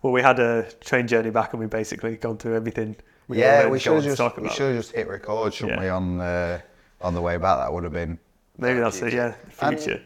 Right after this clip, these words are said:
Speaker 2: you know, yeah, nice for all the, the passengers on board as well.
Speaker 1: <laughs> Well, yeah, the, uh, the opposite table will, won't need to listen to this because
Speaker 2: No,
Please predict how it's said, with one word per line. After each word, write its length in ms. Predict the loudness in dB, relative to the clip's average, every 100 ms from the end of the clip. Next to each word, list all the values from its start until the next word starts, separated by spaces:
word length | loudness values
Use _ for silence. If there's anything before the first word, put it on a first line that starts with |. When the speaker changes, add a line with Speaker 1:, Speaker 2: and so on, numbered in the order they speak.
| -6
Speaker 2:
you 140 | -2
know, 180 | 2 4
yeah, 380 | 6 6 4 0 0
nice 320 | 2 2 0
for 160 | 2
all 180 | 4 4
the, 300 | 2 2 0 -4
the 120 | -6
passengers 500 | -6 -6 -2 -2 -2
on 140 | -2
board 260 | -2 -2 -2
as 100 | -4
well. 220 | -4 -4 -8 0
Speaker 1:
<laughs> 100 | 0 0 -10 -20 _ -20 -16 0
Well, 160 | 2 4
yeah, 120 | 4
the, 260 | 2 2
uh, 140 | 2 0
the 100 | -2
opposite 240 | -2 -6
table 300 | -4 -2 0 -2
will, 160 | -4 -4
won't 220 | -2 -2
need 100 | -2
to 100 | -4
listen 200 | -4 -6
to 100 | -10 -12
this 160 | -10
because 400 | -10 -10 -10 -14 _ _ -2
Speaker 2:
No, 360 | 2 4 2